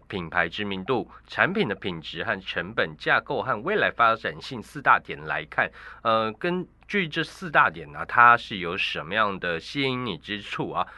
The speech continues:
那像品牌知名度，呃，Lelo 一开始在台湾基本上是没有任何知名度，而且台湾的竞争品蛮多，不管是从淘宝啊、广州那边带货，第一关就会遇到价格的竞争。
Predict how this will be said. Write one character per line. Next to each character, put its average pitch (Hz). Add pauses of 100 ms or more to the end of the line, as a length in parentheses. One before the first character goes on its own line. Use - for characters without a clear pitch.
(140)
那 175
像 170
品 113
牌 101
知 139
名 120
度， 120
呃， 95
Lelo 123
一 -
开 131
始 90
在 107
台 104
湾 104
基 113
本 90
上 101
是 98
没 95
有 87
任 95
何 80
知 98
名 87
度， 87 (260)
而 120
且 117
台 101
湾 110
的 98
竞 107
争 110
品 98
蛮 78
多， 98
不 101
管 87
是 101
从 87
淘 95
宝 82
啊、 80
广 82
州 104
那 107
边 107
带 107
货， 98 (160)
第 156
一 160
关 143
就 135
会 120
遇 113
到 101
价 98
格 82
的 78
竞 87
争。 78